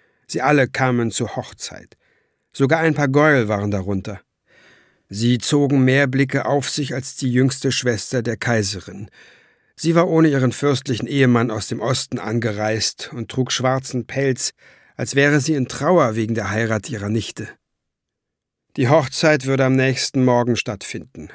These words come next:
so viel wusste Jacob inzwischen. In der Kathedrale, in der auch Therese von Austrien getraut worden war und vor ihr ihr Vater.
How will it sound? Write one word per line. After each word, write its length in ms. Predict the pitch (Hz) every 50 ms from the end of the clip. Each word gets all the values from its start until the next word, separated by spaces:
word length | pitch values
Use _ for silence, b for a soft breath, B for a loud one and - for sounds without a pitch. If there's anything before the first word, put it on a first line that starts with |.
| B B
so 160 | - - 127
viel 200 | - - 127 120
wusste 320 | 113 131 123 - - - 113 101
Jacob 380 | - 117 107 - - 107 -
inzwischen. 480 | - 98 - - - 123 - - - - _ _ _ _ _ _ _ _ _ _
In 100 | - 147
der 100 | 135 139
Kathedrale, 680 | 135 - 139 131 - 143 127 131 117 123 135 151 170 175
in 80 | 160
der 180 | 135 143 139 143
auch 120 | 139 120
Therese 460 | - - 139 127 127 135 139 139 151
von 160 | 135 - 139 143
Austrien 580 | 110 135 147 143 135 - - - 123 117 117
getraut 440 | 110 104 - - 120 117 120 120 107
worden 320 | 120 117 113 113 113 117
war 280 | 110 117 113 113 110 101 B B B B B B
und 140 | 135 120
vor 280 | 107 - - 127 123 131
ihr 280 | 117 135 131 127 113 101 -
ihr 160 | 220 107 107
Vater. 500 | - - 123 104 98 98 - - 67 -